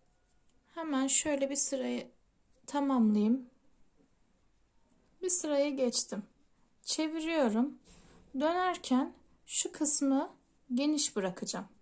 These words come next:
Sıkıca geçmeyeceğim. Şuraya bakın.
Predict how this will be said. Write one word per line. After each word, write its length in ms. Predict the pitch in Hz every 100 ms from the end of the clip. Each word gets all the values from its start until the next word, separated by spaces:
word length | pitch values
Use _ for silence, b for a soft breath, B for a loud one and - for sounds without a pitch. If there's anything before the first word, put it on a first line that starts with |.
| - b b b -
Sıkıca 760 | - - - 285 269 294 277 - - _ _
geçmeyeceğim. 680 | 262 254 - 190 180 202 180 - _ _ _ _
Şuraya 420 | - - 220 185
bakın. 260 | 196 -